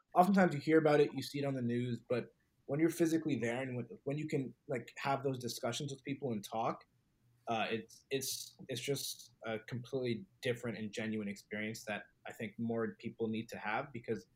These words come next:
you cherish both the cause and you cherish the people a whole lot more. Um, specifically, I've been, I've been trying to educate myself, and I'll, I'll definitely talk more on, like, educating and, like, just, oh, in that in general.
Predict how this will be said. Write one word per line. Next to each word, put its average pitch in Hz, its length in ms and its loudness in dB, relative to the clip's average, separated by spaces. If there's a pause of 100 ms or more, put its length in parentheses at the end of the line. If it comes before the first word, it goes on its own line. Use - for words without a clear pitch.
(220)
you 117 120 -2
cherish 120 560 0
both 120 140 2 (140)
the 107 60 -8
cause 151 680 -2
and 110 340 -2 (520)
you 120 80 -2
cherish 117 400 -2
the 101 80 -10
people 98 400 -8
a 87 80 -8 (220)
whole 113 180 2
lot - 240 -6
more. - 880 -4
Um, 127 460 4
specifically, 185 720 4
I've 147 200 6
been, 135 400 2 (520)
I've 135 120 -2
been 165 100 2
trying 165 220 4
to - 180 0
educate 139 360 0
myself, 120 540 0 (280)
and 113 260 -4
I'll, 113 240 -4 (260)
I'll 117 120 -2
definitely 135 280 -2
talk 123 240 -4
more 113 220 -2
on, 117 80 -2
like, 104 140 -6 (100)
educating 107 540 -4
and, 104 80 -6
like, 95 160 -8 (560)
just, - 160 -6 (260)
oh, - 220 0
in 120 220 0
that 117 180 0
in 120 120 -4
general. 143 520 0